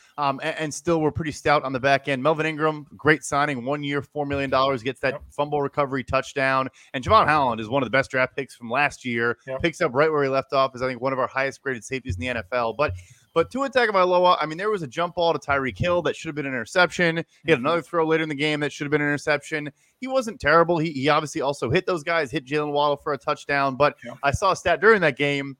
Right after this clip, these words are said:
Speaker 1: The touchdown of Jaylen Waddle was a thirty-three yard touchdown. It's Tua Tagovailoa's deepest or longest touchdown pass of his career,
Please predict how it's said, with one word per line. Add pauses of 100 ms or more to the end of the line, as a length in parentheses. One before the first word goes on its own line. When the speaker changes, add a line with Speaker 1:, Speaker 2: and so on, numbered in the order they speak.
(220)
Speaker 1:
The
touchdown
of
Jaylen
Waddle
was
a
thirty-three
yard
touchdown.
It's
Tua
Tagovailoa's (120)
deepest
or
longest
touchdown
pass
of
his
career,